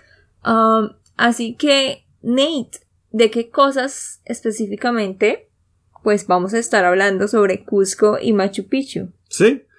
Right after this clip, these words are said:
Speaker 2: hoy hablaremos de la historia, la arquitectura, el turismo, la comida, el transporte, etcétera, para todos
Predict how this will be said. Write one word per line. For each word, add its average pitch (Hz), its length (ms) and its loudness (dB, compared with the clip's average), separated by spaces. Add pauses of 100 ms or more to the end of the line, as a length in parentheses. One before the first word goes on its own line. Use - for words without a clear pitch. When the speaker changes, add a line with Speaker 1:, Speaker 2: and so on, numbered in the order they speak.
(280)
Speaker 2:
hoy 180 240 6
hablaremos 139 840 4
de 117 400 8
la 110 240 4
historia, 123 640 2
la 117 200 6
arquitectura, 120 840 2 (440)
el 120 180 6
turismo, 113 720 6 (200)
la 110 260 2
comida, 110 640 4 (280)
el 117 280 4
transporte, 120 960 4 (580)
etcétera, 123 800 2 (140)
para 110 300 4
todos 165 600 2